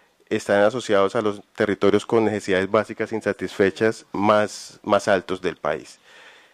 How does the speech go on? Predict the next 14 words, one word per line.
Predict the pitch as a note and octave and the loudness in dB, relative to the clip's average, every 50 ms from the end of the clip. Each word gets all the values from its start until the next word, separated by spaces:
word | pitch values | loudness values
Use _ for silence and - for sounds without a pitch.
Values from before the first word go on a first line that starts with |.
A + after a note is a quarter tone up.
| _ _ _ _ _ _ _ | _ _ _ _ _ _ _
Y | C#3+ D3 D3 D#3 D#3+ | 6 6 6 6 4
tenemos | - - _ D#3+ D#3+ D#3+ D3+ D3 C#3+ C#3+ C#3+ - | 0 -2 _ 4 6 8 8 8 8 6 2 0
como | - D3 C#3 C#3 C3+ | -2 0 4 6 6
avances | C3+ C3+ B2+ A#2 A2+ A2 - - C3+ C#3+ C#3+ - - _ _ _ _ _ _ _ _ _ _ _ | 8 8 8 6 4 2 -2 -6 -8 -8 -8 -10 -16 _ _ _ _ _ _ _ _ _ _ _
legislaciones | A2+ A#2+ A2+ A2 A#2+ A2+ A2 B2 B2 - - C3+ C3 B2 B2 B2 B2 B2+ C3 C3 - - _ - | -2 -2 0 0 0 0 2 2 0 2 0 2 4 6 6 4 4 2 -2 -4 -6 -14 _ -6
en | G2+ A2+ A2 G#2+ G#2 G2 F#2+ | -4 -2 0 0 0 0 0
América | F#2+ F#2+ G2 F#2+ A2+ G#2 - A#2+ A#2+ | -2 -2 -2 -4 -6 -4 -4 -2 0
Latina, | B2 A#2+ - - B2+ A#2+ A2+ A#2 A#2+ A#2+ - - | 0 -2 -2 -2 -2 0 2 2 2 2 0 -6
como | _ G#2+ G2+ F#2+ | _ -2 -2 -2
Argentina, | - - F2+ E2+ - A2 A2 G#2+ A2+ A2 | -2 -4 -8 -8 -6 -4 0 2 2 2
México, | G#2+ A2 A2 G#2+ G2+ A2+ A2+ - - - A2 A2+ A2+ A2 A2+ - - _ _ _ _ - | 2 2 0 0 0 -4 -10 -12 -2 2 2 4 2 2 -2 -8 -18 _ _ _ _ -14
eh, | - F#2+ G#2 G2+ - - | -8 -4 -4 -4 -4 0
Perú, | - G#2 G2 F#2+ A2+ B2 B2 B2+ B2+ B2+ - | 0 0 2 4 4 4 4 4 2 -2 -4
Uruguay, | - A2+ G#2 G#2 G2 F2 G2+ A2+ A2+ A#2+ C3 C#3+ D#3 | -6 -4 -2 -2 -2 2 4 6 6 6 4 0 -4